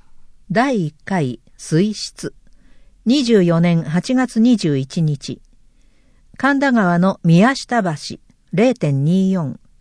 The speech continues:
神田川玉川上水放流口の佃橋、零点五零。これは十月二十六日に採取したものです。善福寺川の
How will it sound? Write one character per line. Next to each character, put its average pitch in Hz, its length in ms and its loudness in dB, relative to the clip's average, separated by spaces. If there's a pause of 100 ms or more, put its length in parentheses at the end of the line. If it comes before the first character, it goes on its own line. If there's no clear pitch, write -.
(640)
神 269 260 0
田 269 140 0
川 160 320 0
玉 254 300 0
川 254 240 0
上 233 200 0
水 151 260 -2
放 196 220 0
流 190 200 0
口 139 280 -6
の 156 200 -6 (180)
佃 247 480 -2
橋、 143 380 -8 (640)
零 233 220 2
点 143 240 -2
五 160 220 0
零。 170 260 -4 (680)
こ 240 100 0
れ 240 80 4
は 226 160 2
十 247 220 0
月 277 260 -4
二 254 180 2
十 185 200 0
六 170 260 -2
日 214 260 0
に 156 140 0
採 175 280 -4
取 147 120 -6
し - 80 -12
た 139 100 -6
も 135 120 -6
の 131 140 -8
で 131 120 -12
す。 - 240 -20 (1700)
善 226 240 0
福 - 240 -10
寺 214 200 0
川 135 200 -2
の 165 200 -2